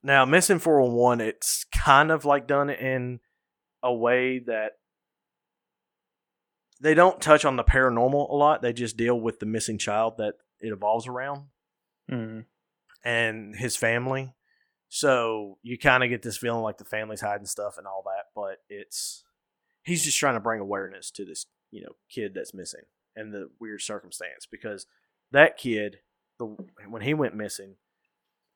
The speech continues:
Speaker 1: his family was down by this little creek, and his grandfather and his grandfather's friend was up by the trailer, which wasn't but maybe, I'm gonna say,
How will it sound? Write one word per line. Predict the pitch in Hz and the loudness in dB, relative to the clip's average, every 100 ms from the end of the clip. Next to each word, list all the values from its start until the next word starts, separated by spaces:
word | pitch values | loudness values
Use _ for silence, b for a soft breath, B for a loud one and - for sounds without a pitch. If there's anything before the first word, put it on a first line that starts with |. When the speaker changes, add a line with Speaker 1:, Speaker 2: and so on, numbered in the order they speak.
| _ - | _ -8
Speaker 1:
his | 139 - | -6 0
family | 135 135 127 | 0 2 0
was | 113 | 0
down | 127 120 | 2 4
by | 117 110 | 4 4
this | 107 - | 2 -6
little | 110 | -6
creek, | - 160 170 135 - _ _ _ _ 113 | -6 0 0 0 -6 _ _ _ _ -12
and | 113 107 104 | -10 -10 -10
his | 110 104 | -12 -6
grandfather | 127 131 113 127 123 120 117 113 110 | 0 0 4 6 6 4 0 -6 -10
and | 107 104 | -18 -20
his | - | -12
grandfather's | 113 113 - 107 101 | -8 -8 -6 -6 -8
friend | - 120 113 110 107 _ _ _ _ _ _ _ _ _ | -10 -8 -8 -10 -18 _ _ _ _ _ _ _ _ _
was | 120 110 | -12 -6
up | 120 - | -6 -2
by | 113 | -2
the | 104 | -2
trailer, | - 135 127 104 | 0 2 2 0
which | 104 - | -6 -6
wasn't | 117 110 90 | -6 -6 -12
but | 104 - | -16 -14
maybe, | 110 104 104 101 _ _ _ _ _ _ _ _ _ _ _ _ _ _ | -18 -18 -20 _ _ _ _ _ _ _ _ _ _ _ _ _ _ _
I'm | 117 | -10
gonna | 117 | -8
say, | 107 107 107 | -6 -4 -6